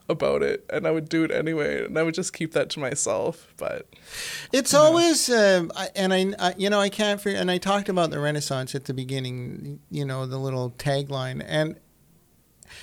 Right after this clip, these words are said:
Speaker 2: w-, w-, I can't figure out what happened. Like, what happened where art,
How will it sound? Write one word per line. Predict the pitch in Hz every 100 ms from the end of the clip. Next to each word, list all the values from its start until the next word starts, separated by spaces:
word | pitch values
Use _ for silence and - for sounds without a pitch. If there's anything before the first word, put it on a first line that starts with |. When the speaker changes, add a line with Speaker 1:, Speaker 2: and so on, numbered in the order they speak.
| - - - -
Speaker 2:
w-, | 165 175 196 -
w-, | 185 180 _ -
I |
can't | 196 240 254
figure | 254 233
out | 226 190
what | 233
happened. | 190 190 190 185 131 123 - -
Like, | 160 165
what | 185 196
happened | 180 180 170 170 156 156
where | 151 147 147 156
art, | 156 156 160